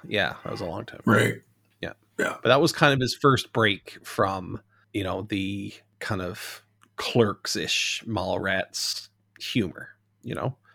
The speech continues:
Speaker 2: Wait, didn't he do, he, hold on, I gotta look this up. Didn't he do a, like, a Canadian trilogy or, like, a Hoser trilogy or something?
Speaker 1: He did, they didn't quite finish a trilogy, but, um,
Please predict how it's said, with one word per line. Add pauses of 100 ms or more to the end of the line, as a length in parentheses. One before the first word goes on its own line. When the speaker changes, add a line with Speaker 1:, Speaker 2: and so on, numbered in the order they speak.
(260)
Speaker 2:
Wait,
didn't
he
do,
he,
hold
on,
I
gotta
look
this
up.
Didn't
he
do
a,
like,
a
Canadian
trilogy
or,
like,
a
Hoser
trilogy
or
something?
Speaker 1:
He
did,
they
didn't
quite
finish
a
trilogy,
but,
um,